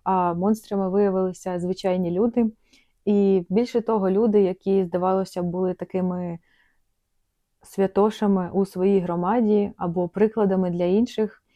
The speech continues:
і ніхто б ніколи не подумав, що вони здатні на такі жахливі речі.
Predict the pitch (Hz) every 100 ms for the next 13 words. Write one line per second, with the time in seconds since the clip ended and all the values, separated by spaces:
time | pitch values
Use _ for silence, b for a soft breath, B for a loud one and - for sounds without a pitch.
0 | _ _ - 196 196 190 - 220 220 202
1 | - 196 190 180 - 180 233 196 - -
2 | 185 180 180 190 175 202 214 185 175 175
3 | 196 175 170 - 175 165 160 160 170